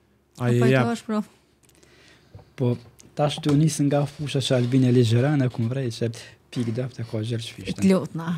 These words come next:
Speaker 2: fishta është pika.
Speaker 3: Edhe përveç ti edhe atë zefplumen, do
Speaker 1: Atë zefplumen,
Speaker 3: që
Speaker 1: po.
Speaker 3: do në këta dy i ko mirë,
Speaker 2: Po
Speaker 3: po tash,
Speaker 2: prekun.
Speaker 3: e, ky po flet në kontekstin
Speaker 2: Mhm.
Speaker 3: letëror, ma shumë letër-, letëror, në kontekstin historik, do më thonë,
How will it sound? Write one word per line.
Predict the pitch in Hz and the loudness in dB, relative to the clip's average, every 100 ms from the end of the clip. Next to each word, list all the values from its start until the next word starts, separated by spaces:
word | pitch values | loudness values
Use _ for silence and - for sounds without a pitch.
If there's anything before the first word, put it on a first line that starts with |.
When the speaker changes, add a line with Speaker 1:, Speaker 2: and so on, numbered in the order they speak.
| 160 - - | -6 -14 -2
Speaker 2:
fishta | 220 208 - 196 | 0 0 -2 0
është | 214 - - | 0 -2 -6
pika. | 196 180 175 165 - _ _ | -6 -4 -4 -6 -8 _ _
Speaker 3:
Edhe | - 131 131 | -8 -4 -4
përveç | 117 135 131 - | -4 -2 -2 -4
ti | 127 120 | -4 -2
edhe | |
atë | 113 113 120 | -2 -2 -6
zefplumen, | 113 127 113 101 | -6 -4 -2 -2
do | 98 | -6
Speaker 1:
Atë | 101 92 | -2 0
zefplumen, | 110 107 180 113 107 | 2 0 4 4 4
Speaker 3:
që | 104 | 0
Speaker 1:
po. | 107 104 - 113 | -4 -6 -10 -6
Speaker 3:
do | |
në | 123 123 | -4 -6
këta | - 120 | -4 -4
dy | 113 120 | -2 -2
i | 113 | -2
ko | 117 113 113 - - - | -2 -4 -4 -12 -20 -6
mirë, | 123 143 139 | 2 2 2
Speaker 2:
Po | 208 | 0
Speaker 3:
po | - | 2
tash, | 202 | 0
Speaker 2:
prekun. | 185 185 | 2 0
Speaker 3:
e, | 180 123 117 113 _ - | 0 0 -4 -8 _ -12
ky | - | -12
po | 131 | -10
flet | 143 135 131 | -6 -6 -4
në | 120 127 123 | -6 -4 -4
kontekstin | 120 117 131 120 120 | -6 -6 -6 -4 0
Speaker 2:
Mhm. | 123 | 0
Speaker 3:
letëror, | 190 - 139 | 0 -2 -4
ma | 143 | -6
shumë | - 127 | -4 -8
letër-, | 123 117 | -6 -8
letëror, | 123 120 135 135 | -8 -6 -4 -2
në | |
kontekstin | 127 120 135 123 120 | -4 -2 -2 -2 -2
historik, | 117 - 123 120 | -2 -2 -2 -2
do | 117 | -2
më | |
thonë, | 117 120 | -2 -4